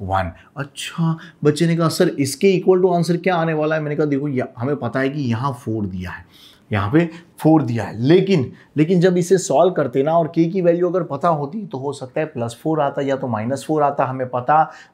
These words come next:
नहीं है। तो इसे में, इसे मैं किससे कंपेयर करूँगा? प्लस या माइनस फ़ोर से। डायरेक्टली सिर्फ फ़ोर नहीं लिख दूंगा, याद रखना ये बहुत ही मज़ेदार चीज़ है। अच्छा, बच्चे ने कहा सर यानी कि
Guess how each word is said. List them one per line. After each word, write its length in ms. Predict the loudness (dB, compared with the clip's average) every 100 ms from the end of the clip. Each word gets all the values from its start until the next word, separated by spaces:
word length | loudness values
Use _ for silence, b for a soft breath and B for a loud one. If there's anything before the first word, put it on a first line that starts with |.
| -6
नहीं 180 | -4
है। 60 | -2
तो 120 | -2
इसे 300 | -2 2 2
में, 220 | 2 0 -6 B B -8
इसे 200 | -2 -2
मैं 140 | 0
किससे 320 | -2 0 2
कंपेयर 340 | 2 2 0 2
करूँगा? 340 | 2 2 0
प्लस 460 | 0 -2 -2 -2 -2
या 140 | 0
माइनस 500 | 0 0 0 0 -2 -2
फ़ोर 180 | -4 -2
से। 140 | -4
डायरेक्टली 480 | 0 0 0 0 0
सिर्फ 260 | 2 0
फ़ोर 460 | 2 2 4 4 0 B B -6
नहीं 260 | 0 0 2
लिख 200 | 0 0
दूंगा, 500 | -2 2 4 4 2
याद 320 | 0 -2 -2
रखना 180 | -2 -2
ये 140 | -2
बहुत 280 | -2 0 -2
ही 40 |
मज़ेदार 480 | -4 -4 -2 0 0
चीज़ 280 | -2 -4 -4
है। 240 | -4 -6 -10 B -14 -10
अच्छा, 480 | -10 -8 -4 -2 0
बच्चे 260 | 0 0
ने 100 | 0
कहा 100 | 0
सर 160 | 0 0
यानी 340 | 2 2 0
कि 260 | 2 2